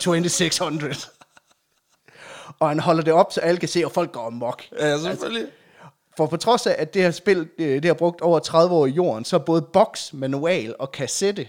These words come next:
Speaker 1: til det her spil sådan relativt velbevaret.
Speaker 2: Uh.
Speaker 1: Og det er langt fra det eneste spil, der ligger begravet i ørkenen i New Mexico.
Speaker 2: Nej, det er, ja, det er det ikke.
Speaker 1: Nej.
Speaker 2: Nej.
Speaker 1: Fordi,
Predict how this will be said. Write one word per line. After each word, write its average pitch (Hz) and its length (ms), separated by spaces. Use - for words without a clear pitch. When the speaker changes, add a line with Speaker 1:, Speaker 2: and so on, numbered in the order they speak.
Speaker 1:
til 120 120
det 123 80
her 123 40
spil 139 280
sådan 131 200
relativt 185 380
velbevaret. 123 600
Speaker 2:
Uh. 156 520
Speaker 1:
Og 143 160
det 185 100
er 165 40
langt 190 320
fra 151 140
det 143 120
eneste 180 300
spil, 139 300
der 120 80
ligger 123 240
begravet 143 440
i - 40
ørkenen 131 360
i 117 80
New 120 60
Mexico. 131 420
Speaker 2:
Nej, 160 200
det 151 100
er, 147 40
ja, 185 120
det 170 140
er 175 40
det 185 100
ikke. - 280
Speaker 1:
Nej. 127 380
Speaker 2:
Nej. - 200
Speaker 1:
Fordi, 160 320